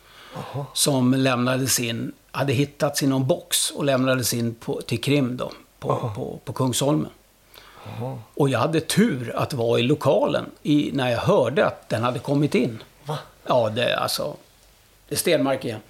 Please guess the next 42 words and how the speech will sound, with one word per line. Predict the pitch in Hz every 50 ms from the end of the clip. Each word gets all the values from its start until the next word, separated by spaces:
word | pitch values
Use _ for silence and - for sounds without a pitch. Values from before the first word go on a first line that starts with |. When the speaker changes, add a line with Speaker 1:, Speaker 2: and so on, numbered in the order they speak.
| - -
Speaker 1:
Ja, | - 190 208 220 -
<laughs> |
det | 214 233 254
är | 220
Sten-, | - - - 190 - 214 247 202 - -
det | - 165
är | 185 202
Stenmark | 196 - 185 180 175 208 220 190 135
på | 151
den | 170 196 196 160
alltså. | 151 147 - - 151
Speaker 2:
Ja, | - 156 -
och | - 180 160 139
det | 151 175
var | 185 185 - 277
ju | 285 -
vår, | 170 151 143 135 - 127 131 - - - - _ _
vårt | - 139 131 131 120 117 123 123 - -
vapen | 131 113 101 - - - - 123
som | - 165 131
låg | 127 156 202 226 170 -
där | - - - - - - - - - - _ _ _
när | - 135
jag | 131 117 -
tittade. | 151 127 - - - 185 196 - 131
För | - -
jag | 120 110 107 165
hade | 175 208 185 170 175
ju | 170 156 151 151 139 139 139 -
nyckeln, | - 151 147 127 - - - 147 127 110 107 123 175 - -
eller | 160 120 113
vi | 117 151 165
hade | 117 107 107 113 123
ju | 120
nyckeln | 117 117 104 - - 143 123
till | - 123 117
boxen. | 131 175 - - - - - - - - _ _ _ _ _ _ _ _ - _ _
Men | 127 127 135
det | 147
hade | 123 147 151 143 143
ju | 139 131
Speaker 1:
Ah. | 120